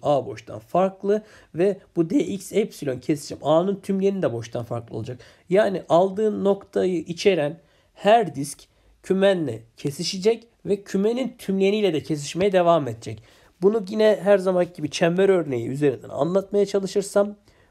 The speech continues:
buradan bir disk aldım istediğim yarıçapta. Şurası benim için bu kümenin dışıdır. Burada da gördüğünüz üzere bir kesişme var. Boştan farklı. Aynı zamanda kümenin içerisinde de var. Yani buradaki sınır dediğimiz şey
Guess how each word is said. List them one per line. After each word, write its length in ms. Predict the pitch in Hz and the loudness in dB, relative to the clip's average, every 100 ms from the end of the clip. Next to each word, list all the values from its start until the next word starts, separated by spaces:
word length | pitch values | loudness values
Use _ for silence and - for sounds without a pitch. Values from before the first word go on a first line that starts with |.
| _ | _
buradan 300 | 208 202 202 | 0 4 2
bir 100 | 165 | 2
disk 280 | 160 190 - | -6 -2 4
aldım 320 | 208 156 170 | 4 4 -2
istediğim 340 | 156 - 147 131 | -10 -8 -4 -2
yarıçapta. 600 | 127 - 131 107 - 208 - _ | -2 -2 -6 -4 -6 -6 -8 _
Şurası 480 | - - 262 202 190 | -10 0 2 2 0
benim 220 | 208 202 | 0 0
için 320 | 165 - 127 - - _ 180 | -4 -6 -8 -8 -20 _ -4
bu 80 | |
kümenin 540 | 185 202 180 131 110 120 | -2 0 0 -2 -2 0
dışıdır. 460 | 156 214 185 196 - - - | 0 2 0 -2 -4 -4 0
Burada 200 | 185 185 | 2 4
da 60 | |
gördüğünüz 380 | 165 170 170 180 | 2 2 0 0
üzere 240 | 156 139 | 0 0
bir 60 | 139 | -2
kesişme 440 | - 156 - - | -6 -6 -4 0
var. 180 | 147 123 | 0 2
Boştan 360 | 127 135 - 190 | -2 -2 0 0
farklı. 400 | 190 190 190 208 | 2 0 0 2
Aynı 200 | 202 208 | 2 2
zamanda 300 | 180 180 202 | 0 -2 -4
kümenin 300 | 180 175 170 | -2 -2 -2
içerisinde 440 | 165 160 147 151 | -2 -2 -2 -4
de 80 | 117 | -4
var. 140 | 110 117 - - - | -6 -10 -20 -12 0
Yani 340 | 214 208 175 | 2 2 0
buradaki 340 | 208 202 196 | -2 -2 -2
sınır 420 | 175 - 190 214 190 | -6 -2 0 2 0
dediğimiz 420 | 147 123 117 117 | -2 -4 -8 -6
şey 280 | - 208 | -2 -2